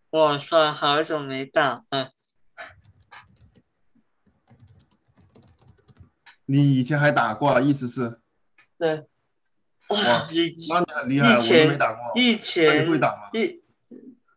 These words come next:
Speaker 1: 我这疫情前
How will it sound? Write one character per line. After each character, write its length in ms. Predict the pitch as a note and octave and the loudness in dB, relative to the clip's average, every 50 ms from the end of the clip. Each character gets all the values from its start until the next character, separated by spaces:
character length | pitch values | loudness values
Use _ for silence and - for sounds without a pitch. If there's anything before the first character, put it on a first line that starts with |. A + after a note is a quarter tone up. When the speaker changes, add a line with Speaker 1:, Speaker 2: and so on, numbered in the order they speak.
| _ _ - | _ _ -4
Speaker 1:
我 640 | E3 E3 E3 E3 D#3+ D#3 D#3 D3+ D#3 D#3 D#3 D#3 | 2 4 6 8 8 8 8 8 8 8 6 6
这 260 | D#3 - A3 G#3+ G#3 G3 | 4 4 4 4 6 4
疫 880 | F#3 F3+ F3 - - - C#3+ E3+ A3+ A#3 A3+ G#3 F#3+ F3+ D#3 C#3 C3+ - _ _ _ _ _ _ _ _ _ _ _ _ _ _ _ _ - | 2 0 -4 -8 -10 -12 -8 -2 0 2 2 2 2 0 -2 -4 -8 -12 _ _ _ _ _ _ _ _ _ _ _ _ _ _ _ _ -18
情 1080 | - - - - - E3+ D#3 D3 D3 D#3 E3 E3+ F3 D#3+ - - A#3 - - - - _ _ _ _ _ _ _ _ _ _ _ _ _ _ | -16 -14 -14 -12 -10 -8 -6 -6 -6 -8 -8 -8 -10 -10 -12 -14 -16 -18 -18 -20 -20 _ _ _ _ _ _ _ _ _ _ _ _ _ _
前 1040 | _ _ - - - - D#3 C#3+ C#3+ C#3+ C#3+ D3+ D#3 D#3+ D#3 D#3 E3 E3 E3 E3+ | _ _ -20 -16 -10 -6 -4 -2 -2 -2 -2 -4 -6 -8 -10 -12 -14 -14 -16 -18